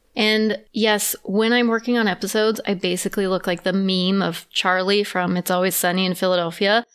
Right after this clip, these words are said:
looking insane, holding a cigarette, and pointing to a board covered in red lines. Or Chidi learning about Jeremy Bearimy and The Good Place, if you've seen that. And I'm not gonna pretend that I have a total grasp on this concept, but there's lots of articles and people explaining it online.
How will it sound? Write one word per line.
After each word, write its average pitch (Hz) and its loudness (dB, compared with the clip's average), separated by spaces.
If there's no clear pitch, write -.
looking 226 2
insane, 202 2
holding 220 2
a 208 2
cigarette, 196 2
and 196 -2
pointing 208 0
to 190 0
a 185 2
board 175 0
covered 175 -2
in 175 0
red 170 0
lines. - -6
Or 190 0
Chidi 190 0
learning 202 0
about 175 -2
Jeremy 180 0
Bearimy 175 0
and 170 -2
The 175 -6
Good 180 -2
Place, - -4
if 160 -6
you've 180 -4
seen - -4
that. - -2
And 208 0
I'm 240 2
not 269 2
gonna 277 0
pretend 262 0
that 240 4
I 233 2
have 233 0
a 170 0
total 240 0
grasp 240 -2
on 247 2
this 247 0
concept, 254 0
but 190 0
there's 185 -2
lots 233 0
of 226 0
articles 214 2
and 185 -2
people 202 -2
explaining 190 0
it 190 -2
online. 190 0